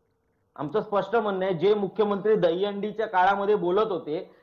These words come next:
की जर कोणाला आंदोलन करायचंच असेल तर ते कोरोनाच्या विरोधात करा. मला वाटतं आजचं यांचं हे आंदोलन आहे ना, जे शिवसैनिक, अ, ऑटोवाल्यांना मारत होते, ते खरं तर ऑटोवाल्यांना मारत नव्हते, ते कोरोनाला मारत होते. जागोजागी जि-, जिथे कोरोना दिसत होता तिथे ते काठी घेऊन त्या कोरोनाला चापटवत होते.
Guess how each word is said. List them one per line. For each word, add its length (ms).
की 100
जर 180
कोणाला 340
आंदोलन 420
करायचंच 520
असेल 380
तर 100
ते 140
कोरोनाच्या 540
विरोधात 360
करा. 160
मला 240
वाटतं 220
आजचं 360
यांचं 300
हे 80
आंदोलन 480
आहे 100
ना, 100
जे 140
शिवसैनिक, 580
अ, 120
ऑटोवाल्यांना 840
मारत 320
होते, 200
ते 100
खरं 220
तर 80
ऑटोवाल्यांना 580
मारत 260
नव्हते, 220
ते 120
कोरोनाला 540
मारत 260
होते. 380
जागोजागी 560
जि-, 360
जिथे 240
कोरोना 340
दिसत 220
होता 440
तिथे 380
ते 60
काठी 340
घेऊन 260
त्या 120
कोरोनाला 460
चापटवत 540
होते. 400